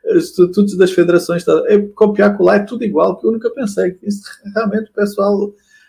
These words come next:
não, não tem que perder tempo, faz o que, o que todo mundo já faz e acabou.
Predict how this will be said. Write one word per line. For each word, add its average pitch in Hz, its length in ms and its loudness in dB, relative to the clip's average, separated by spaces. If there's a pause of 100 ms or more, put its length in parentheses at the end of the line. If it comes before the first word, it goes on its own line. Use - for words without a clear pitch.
(140)
não, 196 200 -2
não 190 220 -2
tem 202 180 2
que 202 180 -2
perder 180 400 0
tempo, 151 280 0
faz 170 280 -4
o 185 100 -6
que, - 160 -16
o 180 480 -10
que - 100 -20
todo 175 220 -2
mundo 175 160 -6
já 165 160 0
faz 165 260 -2
e 220 40 0
acabou. 147 420 -8